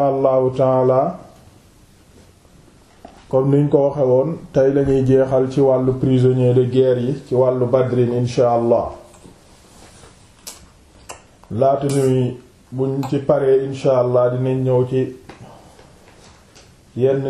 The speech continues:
njàngat yoo xam ne xare bii di xare Badr bi daldi na ciy feeñ, ginnaaw biñ ci gisee yu bari, eh, gisaale ci yenn àtte yi,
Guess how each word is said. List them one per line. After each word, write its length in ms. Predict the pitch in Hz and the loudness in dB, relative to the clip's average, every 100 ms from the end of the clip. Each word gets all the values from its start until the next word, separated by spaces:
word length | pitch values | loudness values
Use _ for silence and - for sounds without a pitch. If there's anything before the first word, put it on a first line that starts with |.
| 131 | -2
njàngat 480 | 139 135 127 127 131 | 0 0 0 -2 2
yoo 200 | 131 123 | 0 2
xam 240 | 131 123 123 | -2 -2 -2
ne 120 | 139 147 - _ _ _ _ - _ _ _ - - _ _ _ _ _ _ _ _ _ _ _ - - | -4 -6 -16 _ _ _ _ -20 _ _ _ -20 -20 _ _ _ _ _ _ _ _ _ _ _ -20 -12
xare 260 | 139 139 131 | -4 0 0
bii 260 | 127 131 | 0 -2
di 80 | 135 131 | -2 0
xare 220 | 139 131 | 0 0
Badr 380 | 127 131 123 123 120 | 0 0 0 -2 -2
bi 200 | 131 135 - - - | -4 -8 -16 -20 -20
daldi 440 | 95 120 131 127 127 | -4 0 0 0 0
na 120 | 131 | -2
ciy 220 | 127 123 | -2 -4
feeñ, 380 | 123 143 139 147 170 - - - _ _ _ _ _ - - _ _ - - - - - 104 | -2 0 0 -2 -6 -16 -20 -20 _ _ _ _ _ -20 -20 _ _ -20 -16 -12 -12 -10 -6
ginnaaw 360 | 127 139 135 | -4 0 0
biñ 220 | 127 117 110 | 0 -2 -2
ci 80 | 123 | -2
gisee 300 | 135 135 127 | -2 0 0
yu 80 | 127 | 0
bari, 360 | 120 127 139 196 - - - - - - - - - _ _ _ _ - - - _ - | 0 0 0 -2 -8 -20 -20 -20 -18 -16 -16 -18 -20 _ _ _ _ -20 -20 -20 _ -12
eh, 280 | 107 131 127 - - - - 110 | -4 0 0 -2 -14 -20 -18 -10
gisaale 500 | 127 135 131 131 127 | -6 -2 0 0 -2
ci 100 | 127 | 0
yenn 280 | 127 127 123 | 0 2 2
àtte 360 | 135 135 - | 0 -2 -4
yi, 260 | 120 135 | -4 -4